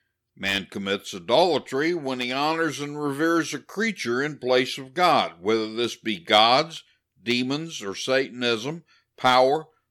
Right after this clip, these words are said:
pleasure, race, ancestors,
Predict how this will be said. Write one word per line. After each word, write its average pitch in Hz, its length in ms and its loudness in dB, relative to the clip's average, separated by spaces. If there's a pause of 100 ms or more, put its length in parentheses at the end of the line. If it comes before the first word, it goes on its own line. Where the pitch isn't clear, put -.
(140)
pleasure, 135 600 2 (320)
race, 120 540 2 (100)
ancestors, 123 1000 0